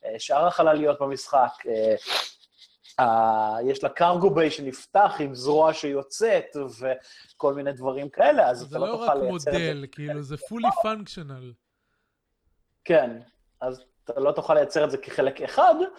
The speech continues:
Speaker 1: אה, אבל אתה כן תוכל לייצר את ה-, רוב הדברים שם כהרבה פחות חלקים.
Speaker 2: אוקיי.
Speaker 1: אה, אבל כל הכבוד לו שהוא הצליח לעשות
Speaker 2: כן,
Speaker 1: את זה.
Speaker 2: זה מגניב.
Speaker 1: אה,
Speaker 2: אה.
Speaker 1: וכן, הקהילה פשוט חבורה של מטורפים, זה כל,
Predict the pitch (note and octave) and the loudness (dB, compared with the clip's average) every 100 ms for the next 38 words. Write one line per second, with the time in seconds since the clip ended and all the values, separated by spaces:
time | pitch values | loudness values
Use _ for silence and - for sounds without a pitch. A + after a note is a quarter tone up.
0 | - - - - A#2+ B2+ C#3 - - G3 | -20 -20 -18 -10 -4 -2 -2 -4 -2 0
1 | F#3+ - E3+ E3+ D#3+ E3+ D#3+ D#3 D#3 - | 0 2 2 2 2 2 2 2 -2 0
2 | C#3+ C#3 C3 B2+ C#3 C3+ D#3+ F3 F3 C#3 | 0 2 0 -2 0 2 4 4 2 2
3 | D3 F3 F3 D#3 C3 B2+ B2+ A#2 A2+ A2 | 2 2 0 -2 -2 -4 -8 -8 -8 -12
4 | A2 B2 C#3 C3+ A#2+ C3+ C3 A#2 - A#2 | -14 -8 -8 -8 -10 -8 -8 -10 -12 -16
5 | F#2 - - - - F3+ E3 A#2 G#2+ G#2+ | -18 -20 -20 -20 -20 -20 -18 -12 -12 -12
6 | G#2+ - D3 D3 - C4 G#4+ F#4 G#3 A#3+ | -14 -4 0 2 4 4 4 2 4 2
7 | - F#3 D#3+ E3 E3 E3 C#3+ - G3 G#3+ | 2 0 0 2 0 2 0 0 -2 0
8 | G3 B2 A#2+ D3 D#3+ A#2+ A2+ B2+ A2+ A2+ | -2 -2 -12 -14 -14 -16 -18 -18 -18 -20
9 | A2+ A2+ A2+ A2+ _ _ _ _ _ _ | -20 _ -20 _ _ _ _ _ _ _
10 | C#3+ C3+ C3+ C3 C#3 C3 C3 - D#3 D3+ | -20 -14 -10 -4 -4 -2 -4 2 4 4
11 | D3+ E3 E3+ D#3+ _ - B2 B2 C3 C#3 | 2 0 -4 -6 _ -14 -10 -2 0 0
12 | D#3 C#3 A#2+ G#2+ - - C3+ A2+ A#2+ C#3+ | -2 -6 -8 -8 -14 -10 -10 -10 -2 0
13 | C3+ | 2